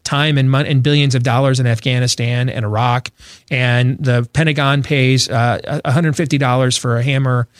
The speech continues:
and for a screw, and,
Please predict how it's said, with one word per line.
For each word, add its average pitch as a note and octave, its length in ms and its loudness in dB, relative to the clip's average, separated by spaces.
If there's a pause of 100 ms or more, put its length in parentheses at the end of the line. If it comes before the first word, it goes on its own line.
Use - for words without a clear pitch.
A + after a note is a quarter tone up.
(180)
and C3+ 240 0
for B2+ 280 0
a A#2+ 160 2
screw, B2 560 2 (260)
and, C3 560 0